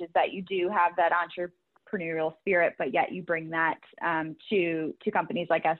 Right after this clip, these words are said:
A P and Rising. So, um, before we kind of move on,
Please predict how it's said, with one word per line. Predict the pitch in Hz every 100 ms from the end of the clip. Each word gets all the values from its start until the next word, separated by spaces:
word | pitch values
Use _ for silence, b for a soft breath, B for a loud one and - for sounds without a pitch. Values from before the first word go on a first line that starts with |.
| 165
A | 165
P | - 180 165 -
and | 180
Rising. | 165 160 170 165 156 160 -
So, | 196 175 170 170 B B B -
um, | 190 180 180
before | 214 285
we | 269
kind | 285 233
of | 220
move | 220 214
on, | 202 196